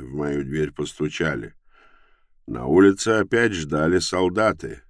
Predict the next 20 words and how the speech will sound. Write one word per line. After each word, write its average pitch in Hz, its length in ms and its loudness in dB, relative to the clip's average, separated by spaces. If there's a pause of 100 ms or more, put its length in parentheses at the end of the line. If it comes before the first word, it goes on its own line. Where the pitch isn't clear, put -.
на 69 180 -6
этот 80 380 -2
раз 78 320 -2
городская 76 680 -2
милиция 82 760 0
с 82 140 -4
венецианскими 76 1000 -2
гербами 69 600 -2
на 60 180 -8
одежде. 58 640 -14 (600)
"Увы 123 680 8 (180)
тебе, 73 520 -4 (300)
Верона!" 71 720 -8 (600)
В - 160 -20
целом 123 460 4
вид 98 220 4
у 87 80 0
гостей 82 460 -2
был 76 240 2
мирный. 78 560 0